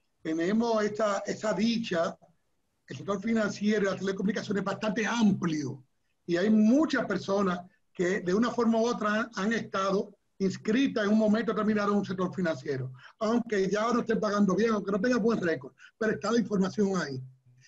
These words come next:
Entonces, el gobierno que quisiera encontrar a esa persona que no está en el sector formal, porque no está en la seguridad social,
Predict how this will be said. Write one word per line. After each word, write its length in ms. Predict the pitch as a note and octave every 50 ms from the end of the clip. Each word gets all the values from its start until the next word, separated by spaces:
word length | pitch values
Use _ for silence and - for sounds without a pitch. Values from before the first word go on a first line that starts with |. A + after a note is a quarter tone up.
| _ _ _ _ -
Entonces, 460 | C#4+ - F#3+ - _ - B3 B3+ B3 -
el 160 | - G3+ F#3+
gobierno 680 | F3+ G3+ G3 F3+ F3+ G3 G#3+ A#3+ C4 C4 B3 G#3+ G#3+ G#3+
que 120 | F#3+ F#3+ F#3
quisiera 560 | - F#3 - _ - G3+ G#3+ G3+ F#3 - - - _ -
encontrar 720 | F#3+ G3 - - F3+ F3 F3 F3+ G3+ G3 F#3 E3+ D3+ - _ _ _ _ _ -
a 40 | F#3+
esa 180 | G#3 - C4 B3+
persona 420 | - _ _ - A#3 A#3 G#3+ G3
que 100 | F#3 F#3+
no 100 | F#3+ A3+
está 120 | B3 B3 - _ -
en 100 | B3+ B3+
el 80 | A#3+ -
sector 260 | - F#3 A3 A#3 A3+
formal, 440 | - B3 G#3 F3+ F#3 F#3 F3 D#3+ - _ _ _ _ _ _ _
porque 200 | - F#3 F#3 - -
no 80 | G3
está 320 | G#3 - _ _ _ - A#3
en 60 | B3
la 60 | A#3
seguridad 220 | - G3+ F#3+ F#3+ G3
social, 340 | G#3 A#3 - G#3+ G#3+ F3